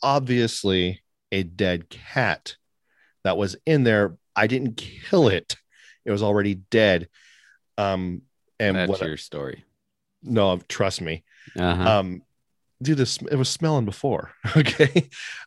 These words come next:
Speaker 1: Um,
Speaker 2: Uh-huh.
Speaker 1: and
Speaker 2: Convenient.
Speaker 1: and so as, and I'm like, "Well, what did I hit?" Like, 'cause I still see the cat. It was basically its tail is what it was. Um, and so mind you, my daughter now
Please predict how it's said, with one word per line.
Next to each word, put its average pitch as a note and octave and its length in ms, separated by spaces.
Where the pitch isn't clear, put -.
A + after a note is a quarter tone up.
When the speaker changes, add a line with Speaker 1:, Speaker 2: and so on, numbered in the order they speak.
Speaker 1:
Um, A#2+ 260
Speaker 2:
Uh-huh. G2+ 280
Speaker 1:
and B2+ 300
Speaker 2:
Convenient. F2 680
Speaker 1:
and C3+ 120
so B2+ 300
as, C#3+ 300
and B2 120
I'm A#2+ 120
like, G#2 340
"Well, A#2+ 340
what B2+ 140
did F3+ 100
I F#2 100
hit?" - 520
Like, G#2 300
'cause A2+ 120
I A2 40
still D3+ 220
see C#3 120
the A#2 100
cat. - 280
It C#3 40
was C3 80
basically C3 380
its - 160
tail - 520
is G2 120
what F#2+ 120
it E2+ 80
was. E2+ 340
Um, G2 300
and A#2+ 100
so G#2+ 320
mind B2 360
you, F#2+ 120
my F2+ 140
daughter C3+ 380
now F2 400